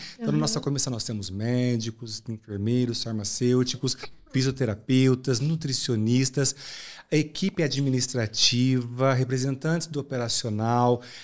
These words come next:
Speaker 1: Ah, lá no comecinho a gente também teve o representante da residência que acompanhava as reuniões. É importante também o
Speaker 2: Uhum.
Speaker 1: residente acompanhar essa comissão. Então, essa comissão tem todo esse impulso, essa força pra analisar o evento.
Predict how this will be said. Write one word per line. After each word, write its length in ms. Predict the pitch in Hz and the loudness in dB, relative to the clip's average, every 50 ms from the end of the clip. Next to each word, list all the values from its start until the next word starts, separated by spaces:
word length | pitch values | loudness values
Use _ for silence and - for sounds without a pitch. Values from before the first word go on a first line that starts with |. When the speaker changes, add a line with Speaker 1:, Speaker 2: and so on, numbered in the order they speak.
| - - - - | -20 -14 -6 -2
Speaker 1:
Ah, 400 | 127 127 127 127 127 127 127 127 | 0 2 2 4 4 4 4 4
lá 80 | 131 151 | 2 2
no 120 | 180 165 | 2 2
comecinho 340 | - 160 156 147 - - 156 | 2 2 2 2 2 0 0
a 40 | 139 | -2
gente 120 | 143 131 | -2 -4
também 220 | - 143 139 135 | -4 -4 -4 -4
teve 240 | 135 - 143 135 135 | -2 -4 -4 -4 -2
o 40 | 127 | -4
representante 680 | 127 131 147 143 131 135 131 135 151 147 156 147 - 143 | -2 -2 -2 -2 0 -2 -2 -2 -2 -2 0 0 -2 -2
da 80 | 131 120 | -4 -2
residência 880 | 123 131 123 117 117 110 107 117 127 135 139 139 143 143 135 - - 131 | -2 -2 -2 -4 -6 -2 2 4 6 6 6 6 4 4 2 0 0 -2
que 220 | - - 127 110 - - - - - | -4 -4 -6 -6 -6 -12 -18 -16 -16
acompanhava 600 | - - - 120 110 - 127 131 147 156 131 131 | -12 -10 -8 -8 -4 -2 -2 0 0 0 -2 -2
as 100 | 127 - | -4 -2
reuniões. 460 | - 135 120 113 110 120 131 131 120 | -2 0 0 0 2 2 2 2 2
É 20 | 147 | 0
importante 460 | 151 147 - 135 123 - 131 123 120 | -2 -2 -4 -6 -6 -4 -4 -4 -4
também 220 | - - 120 120 123 | -4 -4 -4 -2 -2
o 20 | |
Speaker 2:
Uhum. 80 | 113 113 | -2 -2
Speaker 1:
residente 800 | 117 113 113 107 110 120 135 143 147 147 123 - - - 131 - - - - - - | -4 -4 -2 0 2 4 4 6 4 4 4 4 4 4 4 2 -2 -8 -14 -12 -10
acompanhar 800 | - 113 - 135 127 113 - - 123 120 117 127 135 143 143 135 | -10 -6 -4 -4 -4 -4 -4 -4 -2 0 0 2 2 2 2 2
essa 220 | 123 - - - | 0 0 -4 -6
comissão. 600 | - - 117 113 110 107 - - 143 143 156 151 151 - - - - | -8 -8 -8 -6 -4 -2 0 2 4 4 2 2 -2 -8 -14 -16 -8
Então, 160 | - 165 170 | -4 -2 -2
essa 220 | 185 185 - - | -2 -2 -4 -4
comissão 600 | 180 - 185 170 165 156 - - 170 160 165 190 - - - - _ _ _ _ | -2 -2 -2 0 0 0 0 2 4 4 4 4 0 -4 -12 -20 _ _ _ _
tem 200 | - 165 170 170 | 0 2 2 0
todo 340 | 170 - 165 175 175 170 | 0 0 0 2 2 2
esse 640 | 180 175 170 160 - - - 165 160 151 - - 180 151 | 2 2 2 2 0 0 2 2 2 0 0 -2 -2 -2
impulso, 640 | 160 160 - - - 180 190 208 220 208 - 196 | -2 -2 -4 -6 -4 -2 -2 -2 -2 -2 -4 -4
essa 300 | 175 - - - 160 143 | -4 -4 -4 -4 -4 -4
força 800 | - - - - - - 151 160 180 190 214 214 214 - 226 208 | -6 -8 -16 -10 -2 0 2 2 4 2 2 0 -2 -2 -4 -4
pra 300 | 208 - 185 180 175 175 | -4 -4 -4 -2 -2 0
analisar 420 | 175 175 170 170 170 160 147 151 151 | 0 -2 -2 -2 -2 0 0 0 0
o 60 | 165 | 0
evento. 380 | 180 175 151 135 107 101 101 - | 0 0 0 0 0 0 -2 -6